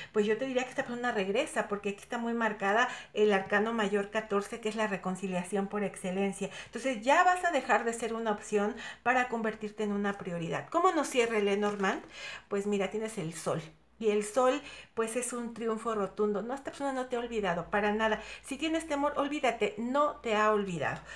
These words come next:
Vamos a ver cuál es el consejo que te dan los ángeles del romance. Te dicen que al contrario,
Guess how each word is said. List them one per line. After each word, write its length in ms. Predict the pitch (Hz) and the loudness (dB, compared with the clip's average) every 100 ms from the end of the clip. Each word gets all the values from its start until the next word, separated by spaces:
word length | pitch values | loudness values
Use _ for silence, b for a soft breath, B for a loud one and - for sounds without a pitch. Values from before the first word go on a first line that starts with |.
| B | B
Vamos 320 | 247 294 311 277 | 2 2 4 4
a 80 | |
ver 280 | 220 233 226 | 4 4 0
cuál 220 | - 226 | 0 2
es 200 | 226 233 | 2 0
el 180 | - 202 | -2 -2
consejo 500 | 196 202 220 226 247 | 0 -2 0 -2 -2
que 80 | 214 | -4
te 140 | - | -4
dan 280 | 190 208 233 B B - | 0 2 2 B B -2
los 200 | 208 208 | -2 2
ángeles 460 | 214 214 220 202 | 2 2 0 -2
del 140 | 196 180 | -2 -4
romance. 380 | 185 190 196 240 | -2 -2 -2 -4
Te 100 | 262 | -6
dicen 180 | 349 | -6
que 80 | 349 | 0
al 140 | 254 233 | 0 2
contrario, 680 | 202 208 226 262 254 185 | 0 0 0 0 2 0